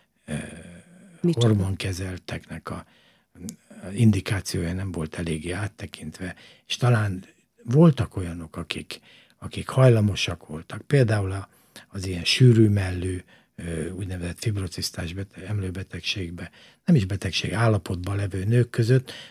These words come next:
Speaker 1: az emlőrák gyakoriság hatszoros kockázat.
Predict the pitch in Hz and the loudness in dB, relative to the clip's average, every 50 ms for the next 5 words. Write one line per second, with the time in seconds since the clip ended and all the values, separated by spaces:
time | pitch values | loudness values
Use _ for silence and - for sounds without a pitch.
0 | - _ _ - 110 107 92 90 113 120 117 110 107 104 95 95 90 80 82 95 | -20 _ _ -6 -4 -4 -2 -2 0 0 2 2 0 0 -2 -4 -6 -6 -6 -6
1 | 101 - - 107 107 98 - - 95 85 - - - 131 95 - - - - - | -6 -4 -4 -4 -4 -2 -4 -4 -6 -8 -6 0 2 2 2 2 0 -4 -4 -4
2 | - - - - - - - - - - - - - - - - _ - - - | -6 -8 -10 -10 -10 -12 -12 -12 -12 -12 -12 -12 -12 -12 -14 -16 _ -20 -20 -20